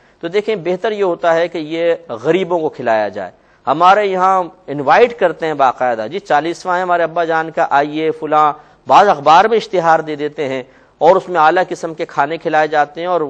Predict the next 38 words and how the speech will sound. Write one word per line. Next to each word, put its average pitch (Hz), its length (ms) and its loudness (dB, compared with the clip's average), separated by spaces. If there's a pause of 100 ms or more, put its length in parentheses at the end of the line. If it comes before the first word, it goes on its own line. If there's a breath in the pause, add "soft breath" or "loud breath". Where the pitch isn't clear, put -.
(160)
अच्छे 180 300 -4
खासे 151 400 -4
खाते 143 420 -2
पीते 156 360 -10
लोग 143 260 -2
आकर 131 280 -2
भी 147 100 -8
उसको 139 200 -10
खा 110 200 -6
रहे 110 120 -6
होते 104 240 -10
हैं। 101 120 -14 (520 soft breath)
तो 156 40 -8
ये, 226 400 2
मतलब, 185 340 -4
हमारे 170 280 -2
यहाँ 165 100 -2
गलत 185 220 -2
एक 151 120 -8
रविश 147 380 -4
है। 160 220 -6
मैं 156 80 -8
इसको 165 200 -6
नाजायज़ 147 520 0
नहीं 247 120 -6
कह 180 140 -2
रहा 170 120 0
हूँ 170 80 -4
कि 180 60 -6
अगर 160 160 -2
अमीर 165 300 -2
आदमी 156 280 -2
आके 156 180 -8
खाता 156 320 -2
है 147 120 0
तो 147 120 -6
नाजायज़ 131 540 -4
है, 143 140 -4